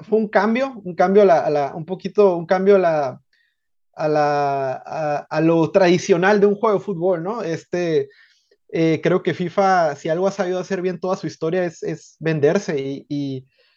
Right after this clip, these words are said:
y eso de, de incluir ese modo más arcade que simulación, eh, porque al fin del día los fifa Street es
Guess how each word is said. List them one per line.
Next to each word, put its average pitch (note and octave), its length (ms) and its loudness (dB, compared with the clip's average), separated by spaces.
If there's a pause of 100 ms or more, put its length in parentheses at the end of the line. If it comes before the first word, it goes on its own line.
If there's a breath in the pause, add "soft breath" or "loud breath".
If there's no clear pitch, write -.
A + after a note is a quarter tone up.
(400)
y D3+ 260 2
eso F3+ 340 4
de, D#3+ 240 2
de D3+ 140 0
incluir D3 400 -2
ese F3 180 -6
modo F3+ 360 -2
más D#3+ 240 -6
arcade F3 460 -4
que F#3+ 100 -2
simulación, D#3+ 840 -4
eh, C3+ 400 0 (300)
porque D3+ 220 -4
al C3+ 60 -4
fin E3 100 -4
del E3 120 2
día E3+ 220 4
los C#3+ 140 -2
fifa D#3 180 -8
Street E3 240 -4
es D#3 180 -8